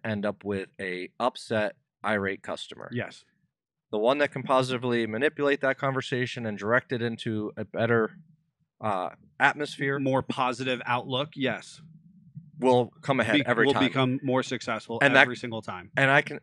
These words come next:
Speaker 1: I can tell you countless times that I've had a customer come in irate, and
Speaker 2: Absolutely.
Speaker 1: I
Speaker 2: It
Speaker 1: manip-,
Speaker 2: happens.
Speaker 1: I manipulated that conversation, and now they're a lifelong customer.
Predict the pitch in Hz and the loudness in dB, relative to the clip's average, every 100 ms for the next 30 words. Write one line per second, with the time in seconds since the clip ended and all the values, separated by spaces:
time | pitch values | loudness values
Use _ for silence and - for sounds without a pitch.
0 | - 139 147 131 143 143 139 143 139 131 | 0 0 0 -4 0 0 0 -2 -2 -6
1 | _ _ _ _ _ _ - 160 147 156 | _ _ _ _ _ _ -2 0 0 -6
2 | - 139 104 87 - 90 113 120 117 117 | -4 -2 -2 -6 -14 -4 0 0 2 0
3 | 120 - 113 - 110 101 120 110 101 95 | 0 0 -2 -4 -10 -6 -4 -2 -2 -4
4 | - - 123 123 107 98 - _ _ _ | -10 -2 0 0 0 -4 -8 _ _ _
5 | _ _ - 120 110 104 - 262 294 120 | _ _ -4 -2 0 -2 -4 -4 -4 -6
6 | 104 - _ - 123 117 226 277 247 104 | -8 -12 _ 0 2 4 4 4 2 -4
7 | - 120 135 135 143 139 135 135 127 131 | -4 4 4 4 2 2 2 2 4 2
8 | - 131 127 - 131 110 - 95 101 _ | 4 0 -2 -4 -4 -4 -6 -12 -14 _
9 | _ _ _ 127 120 117 113 107 107 - | _ _ _ -2 2 2 2 0 -2 -6
10 | 107 113 123 147 147 139 131 123 - 120 | -4 4 6 6 4 0 2 0 0 -4
11 | 113 | -4